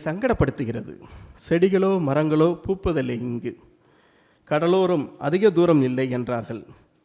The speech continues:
இரவு விடாது நடந்தால் விடிய விடிய போய் சேரலாம் என்றார்கள். நான் காத்து கொண்டிருக்கிறேன். இப்போது ஒரு நிலவு நாளுக்கு.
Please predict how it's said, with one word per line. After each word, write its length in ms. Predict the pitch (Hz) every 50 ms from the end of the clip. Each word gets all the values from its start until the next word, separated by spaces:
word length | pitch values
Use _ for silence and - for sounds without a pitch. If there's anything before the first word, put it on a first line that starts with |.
| _ _ _ _ _ _ _ _
இரவு 420 | - 170 160 160 190 202 196 196 165
விடாது 600 | 147 151 147 160 160 165 170 170 160 170 175 - - - _ -
நடந்தால் 680 | - 131 131 135 143 147 147 151 165 170 - - 135
விடிய 300 | 131 147 156 185 190 190
விடிய 300 | 175 170 165 180 185 190
போய் 220 | 175 - 151 151 147
சேரலாம் 580 | - - 147 131 127 131 127 127 127 131 - -
என்றார்கள். 580 | 131 120 117 113 117 117 110 - 110 107 95 - _ _ _ _ _ _ _ _ _ _ _
நான் 260 | - 151 147 147 151 147
காத்து 340 | - 156 170 170 - 190
கொண்டிருக்கிறேன். 680 | 170 160 135 123 123 117 120 113 - 120 117 113 - - _ _ _ -
இப்போது 600 | 143 135 131 - 151 147 135 143 147 147 - - _ _ _ -
ஒரு 220 | 151 143 139 139
நிலவு 360 | 131 131 139 147 156 156 147 135
நாளுக்கு. 460 | 123 120 113 113 110 - - 104